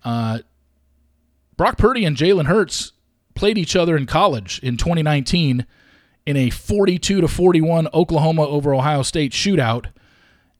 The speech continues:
and Brock Purdy threw five touchdowns. I'm sure you're gonna hear about that a lot this week. Just remember, that has absolutely nothing to do with the, this upcoming Sunday's game. It really doesn't. I mean, I, great. I remember that game.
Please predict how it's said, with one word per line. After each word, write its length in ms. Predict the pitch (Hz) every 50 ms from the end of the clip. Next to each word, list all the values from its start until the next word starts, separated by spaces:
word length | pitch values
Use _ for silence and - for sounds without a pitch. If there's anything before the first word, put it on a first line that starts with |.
| _ -
and 140 | 127 120
Brock 260 | 113 139 156 156 143 -
Purdy 280 | - 160 170 160 143
threw 140 | - 160 135
five 280 | - - 156 139 135 -
touchdowns. 540 | - 156 151 - - 120 98 85 85 82
I'm 80 | 98 110
sure 140 | - 190 226
you're 80 | 233
gonna 120 | 220 196 175
hear 120 | 175 190
about 260 | 185 175 160 151 147 131
that 160 | 151 143 139
a 40 | 120
lot 220 | 113 127 139 151
this 200 | - 156 - -
week. 320 | 170 175 180 165 - - - _ _ - - _ _ _ _ _ _ _ _
Just 200 | - - 170 -
remember, 420 | - 165 156 151 143 131 113 104 - - -
that 120 | - 156 170
has 120 | 180 139
absolutely 340 | 185 190 180 - 190 185 175
nothing 220 | 170 - - 165
to 100 | 151 151
do 200 | - 147 143 135
with 100 | 139 131
the, 260 | - 135 - - - -
this 200 | 139 131 131 -
upcoming 380 | 139 123 - - 170 139 127 131
Sunday's 420 | - - 139 123 113 113 110 104
game. 300 | 98 104 98 90 82 76 - _ _ _ _ _ _ _ _ _ _ _ -
It 120 | 151 135
really 220 | 127 123 113 101 95
doesn't. 460 | 85 73 71 - - - - - - _ -
I 60 | 123
mean, 320 | 113 113 110 110 107 110 -
I, 200 | - 110 113 101
great. 440 | 104 101 - 139 147 160 165 170 - _ _ -
I 100 | 123 135
remember 360 | 139 131 120 117 139 160 165
that 200 | 160 151 147 127
game. 380 | 156 165 160 160 165 165 151